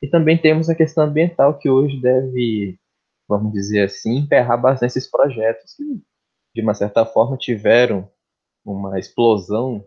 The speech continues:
vamos dizer assim, no seu planejamento, ali entre cinquenta, sessenta e setenta. Hoje, dificilmente, alguém iria conseguir abrir uma estrada nova de quinhentos quilômetros.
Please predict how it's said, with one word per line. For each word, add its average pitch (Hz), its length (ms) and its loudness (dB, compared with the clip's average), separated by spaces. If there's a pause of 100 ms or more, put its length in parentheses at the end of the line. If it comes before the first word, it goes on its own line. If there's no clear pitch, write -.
(200)
vamos 107 160 -2
dizer 101 80 -2
assim, 95 240 -6
no 95 80 -6
seu 98 220 -2
planejamento, 113 1000 0 (540)
ali 123 260 -2
entre 120 320 -6
cinquenta, 123 560 -8
sessenta 110 520 -8
e 117 40 -20
setenta. 101 580 -10
Hoje, 113 300 -4
dificilmente, 117 800 -8 (500)
alguém 104 920 2
iria 104 260 0
conseguir 107 400 -2
abrir 104 180 2
uma 101 120 2
estrada 104 400 -2
nova 104 300 0
de - 120 -20
quinhentos 104 300 -4
quilômetros. 101 480 -4